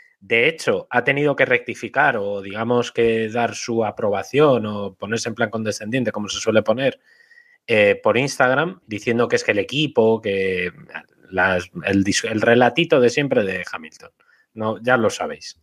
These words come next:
todos. Eh, de que es bueno para el equipo, que se han sumado puntos, etcétera. Pero otra carrera en la que Russell le moja la orejita al heptacampeón del mundo. Yo no soy de Russell,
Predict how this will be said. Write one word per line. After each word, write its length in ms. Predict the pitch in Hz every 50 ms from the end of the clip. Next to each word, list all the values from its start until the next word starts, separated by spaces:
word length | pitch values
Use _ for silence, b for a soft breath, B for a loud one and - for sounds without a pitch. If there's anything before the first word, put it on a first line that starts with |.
| _
todos. 380 | - 92 80 - _ B B B B B B B B B B B B B B B B B
Eh, 340 | 95 101 104 98 95 92 92 92 87 85 82 - _ _
de 140 | 110 95 95
que 200 | - 110 107 104
es 60 | 98
bueno 220 | 107 107 101 101
para 160 | 92 95 95 92
el 80 | 90
equipo, 340 | 90 - 139 156 151 131 123
que 100 | 113 107
se 100 | - -
han 80 | 104 95
sumado 280 | - 104 95 95 92
puntos, 360 | - 139 139 135 135 123 -
etcétera. 480 | 104 87 - 113 110 - 95 85 80 -
Pero 360 | - 123 131 143 175 196 - -
otra 320 | - 107 110 - - 120
carrera 540 | 117 - 135 143 160 160 165 185 208 254 - _ _ _ _ _ _ _
en 100 | - 87
la 100 | 87 98
que 120 | - - 110
Russell 460 | 113 127 127 - - 143 165 180 143
le 120 | 107 95
moja 320 | 98 104 107 - - 113 110
la 120 | 113 113
orejita 580 | 110 107 107 - - 131 131 123 139 143 151 160
al 500 | - - - 110 117 127 139 135 107 98
heptacampeón 800 | 98 95 - _ - 98 95 - 104 98 90 87 92 95 95 95
del 100 | 92 92
mundo. 340 | 107 160 208 - - - - B B B B B B B B B B B B B _
Yo 160 | - 90 104 123
no 100 | 165 170
soy 140 | - 170
de 100 | 113 98 101
Russell, 340 | 135 196 180 - - 78